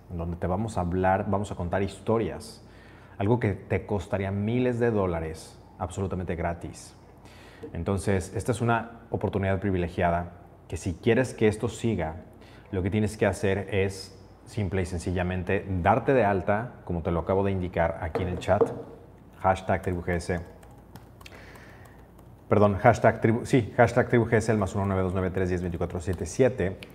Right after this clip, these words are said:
Así ingresas. Otra forma de ayudar, que es el siguiente paso, es dándole like, dándole pulgar hacia arriba, como lo voy a hacer en este segundo yo, dándole like hacia arriba,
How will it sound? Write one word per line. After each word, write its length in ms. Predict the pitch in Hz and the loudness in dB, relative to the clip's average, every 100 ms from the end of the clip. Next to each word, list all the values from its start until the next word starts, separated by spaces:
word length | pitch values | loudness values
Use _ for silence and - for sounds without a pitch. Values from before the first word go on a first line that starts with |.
| - - - | -20 -16 -10
Así 340 | 90 98 101 - | -4 -2 -2 -4
ingresas. 600 | 95 90 90 82 82 - - | -6 -2 -2 -2 -8 -8 4
Otra 560 | 117 151 127 101 107 - | 6 8 6 4 2 -4
forma 340 | - 101 104 | 0 2 4
de 60 | 92 | 2
ayudar, 480 | 87 85 85 - - | 2 2 0 -2 -10
que 120 | - | -6
es 200 | 85 - - | -6 -6 -6
el 140 | 101 | -4
siguiente 380 | 85 92 101 101 | -2 -2 0 0
paso, 380 | 101 92 - 98 | 2 0 2 -2
es 360 | 95 90 - - - - | 0 -2 -4 -16 -20 -8
dándole 340 | 101 123 147 135 | 2 6 8 8
like, 600 | 107 107 123 131 - - - - - | 8 8 8 6 -2 -16 -20 -16 -4
dándole 380 | 95 123 117 104 - - | 2 6 6 4 -4 -10
pulgar 300 | - 107 98 | 0 4 6
hacia 180 | 113 117 | 6 4
arriba, 240 | 95 92 98 | 2 2 0
como 260 | 92 85 90 | -4 -4 -2
lo 160 | 92 | 0
voy 160 | 90 95 | 2 0
a 20 | |
hacer 200 | 90 92 | 0 -4
en 100 | 90 | -2
este 180 | 123 - | -4 -6
segundo 320 | 82 80 80 | -8 -6 -6
yo, 220 | 71 73 - - - - - - - - - - | -6 -10 -12 -20 -20 -20 -20 -20 -20 -20 -14 2
dándole 400 | 104 120 135 123 | 6 8 8 8
like 400 | 113 107 - - | 6 4 0 -4
hacia 300 | - 107 123 | -2 2 2
arriba, 460 | 101 92 90 110 | 2 2 2 2